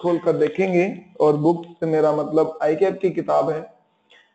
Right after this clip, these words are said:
आईकैप की किताबों को खोल कर देखेंगे तो बच्चों उसमें आपको ये इसी तरतीब से जो था ना, next जो heading अपनी book में देखने को मिलेगी वो है प्रेसिडेंट्स।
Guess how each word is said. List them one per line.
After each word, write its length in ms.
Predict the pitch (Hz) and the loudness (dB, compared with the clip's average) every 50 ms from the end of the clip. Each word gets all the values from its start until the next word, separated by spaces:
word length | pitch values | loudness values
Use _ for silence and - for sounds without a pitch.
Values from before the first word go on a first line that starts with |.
| _ - | _ 0
आईकैप 380 | 175 202 233 - 240 233 214 - | 2 4 4 4 4 2 2 2
की 120 | 220 202 | 0 0
किताबों 440 | 160 202 165 190 180 170 165 170 170 175 | 0 0 2 4 4 4 4 2 2 0
को 80 | 170 | -2
खोल 280 | 165 - 160 160 156 143 | -2 0 0 0 2 2
कर 60 | 156 | 0
देखेंगे 580 | 151 147 147 143 143 147 147 151 151 156 156 156 | 0 2 0 -2 -2 -4 -6 -4 0 2 2 2
तो 160 | 151 160 156 | 2 2 2
बच्चों 280 | 151 147 135 143 156 156 | 2 0 0 0 -2 -2
उसमें 440 | - - - 180 - _ 156 160 - | -2 -2 -6 -10 -12 _ -8 -8 -6
आपको 520 | - - 147 147 143 143 - - 151 147 | -6 -4 -4 -4 -4 -8 -8 -6 -4 -2
ये 220 | 143 139 139 139 | 0 0 0 -2
इसी 340 | 131 - - 180 - - 196 | -2 -4 -6 -8 -8 -6 -4
तरतीब 420 | 185 - 170 - - - 156 147 143 - _ | -2 0 0 0 0 -4 -4 -6 -6 -8 _
से 80 | 151 143 | -10 -10
जो 180 | 143 147 143 | -8 -8 -10
था 200 | 139 - 147 147 | -10 -8 -8 -6
ना, 180 | 147 151 151 151 147 - - | -6 -4 -4 -6 -6 -8 -8
next 560 | 147 151 160 160 160 - - - _ _ _ - | -6 -4 -4 -4 -4 -8 -12 -20 _ _ _ -4
जो 160 | 156 147 147 | -4 -2 -2
heading 360 | 135 139 151 151 160 156 156 - - _ - | -2 -2 -2 0 0 0 -2 -4 -10 _ -18
अपनी 240 | 143 143 147 156 156 | -14 -10 -8 -6 -4
book 240 | 151 151 147 147 160 | -2 -4 -4 -2 -4
में 120 | 156 151 | -2 0
देखने 260 | 147 151 151 147 151 147 | 0 -2 -2 -4 -6 -8
को 120 | 147 151 | -8 -4
मिलेगी 500 | 151 156 156 180 190 185 170 180 180 - - - _ _ _ _ _ _ - | -2 2 4 4 4 4 4 0 -2 -6 -12 -20 _ _ _ _ _ _ 0
वो 100 | 160 165 | 2 4
है 240 | 170 185 190 180 175 | 4 4 2 2 2
प्रेसिडेंट्स। 720 | 165 156 143 160 151 139 135 131 135 139 - - - _ | 2 2 0 0 -4 -10 -10 -12 -12 -14 -16 -18 -18 _